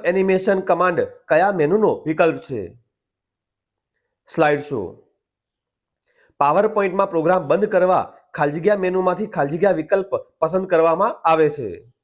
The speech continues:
ફાઇલ એક્ઝિટ. PowerPoint-માં ખાલી જગ્યાનો ઉપયોગ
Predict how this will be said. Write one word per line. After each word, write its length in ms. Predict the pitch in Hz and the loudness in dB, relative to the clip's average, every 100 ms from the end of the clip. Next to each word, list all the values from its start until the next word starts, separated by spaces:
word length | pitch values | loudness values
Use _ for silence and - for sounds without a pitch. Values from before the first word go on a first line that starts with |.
| _ _ _ _ _ _ _ _ _ _ _ | _ _ _ _ _ _ _ _ _ _ _
ફાઇલ 340 | 156 156 185 220 - _ | 0 0 0 -6 -18 _
એક્ઝિટ. 440 | 147 147 131 127 - 80 - _ _ _ _ _ _ _ _ _ _ _ _ _ _ - | -2 -2 -4 -6 -6 -12 -16 _ _ _ _ _ _ _ _ _ _ _ _ _ _ 0
PowerPoint-માં 800 | 151 175 214 180 175 180 185 185 | 2 2 2 0 -2 0 -2 -2
ખાલી 200 | 143 139 | -4 -2
જગ્યાનો 320 | 175 202 240 | 0 0 0
ઉપયોગ 600 | 165 160 185 180 110 | -2 -2 0 0 -2